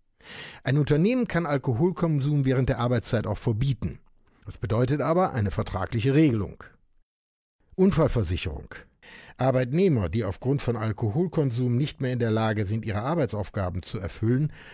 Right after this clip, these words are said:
verlieren den gesetzlichen Unfallversicherungsschutz. Dies kann zu hohen Krankheitskosten im Falle eines Unfalls führen.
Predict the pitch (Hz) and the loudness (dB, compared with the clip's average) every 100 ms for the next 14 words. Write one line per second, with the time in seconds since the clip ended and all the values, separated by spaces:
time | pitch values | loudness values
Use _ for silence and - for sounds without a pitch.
0 | - - - - 120 180 202 208 - 117 | -20 -20 -6 0 4 4 4 2 0 0
1 | 123 110 113 - 127 - 117 95 - 101 | 2 2 2 0 -2 -2 -2 -2 -2 -2
2 | - 95 98 - 71 73 - - - - | -2 -2 -2 -4 -8 -10 -12 -14 -18 -20
3 | - _ _ _ _ - 98 - 135 - | -20 _ _ _ _ -10 -6 -4 -4 -2
4 | 92 165 185 131 - 147 156 110 - 117 | 0 2 4 2 0 -2 0 -2 0 -4
5 | 101 - 139 120 - - 92 110 135 143 | -4 -6 -6 -6 -2 -2 0 -4 -4 -4
6 | 101 87 - 101 73 62 | -2 -4 -4 -6 -6 -8